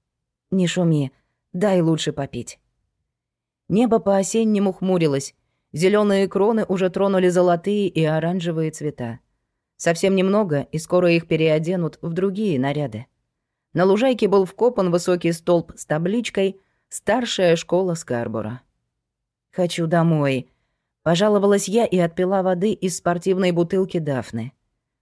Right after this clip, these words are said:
"Украсим двор потом". "Завтра?" "В никогда, Бри". Энтони хохотнул,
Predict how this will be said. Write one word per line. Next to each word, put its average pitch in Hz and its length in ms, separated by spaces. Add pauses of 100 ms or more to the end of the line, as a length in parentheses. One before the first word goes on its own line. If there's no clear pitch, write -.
(220)
"Украсим 202 560
двор 156 260
потом". 143 460 (880)
"Завтра?" 165 520 (880)
"В 175 100
никогда, 180 720
Бри". 139 260 (1160)
Энтони 180 560
хохотнул, 175 680